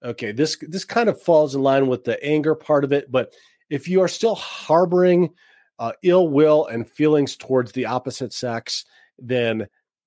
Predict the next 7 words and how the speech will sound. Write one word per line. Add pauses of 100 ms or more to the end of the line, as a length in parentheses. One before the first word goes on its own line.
(180)
t-, (100)
just (280)
take
your
time
and (380)
wait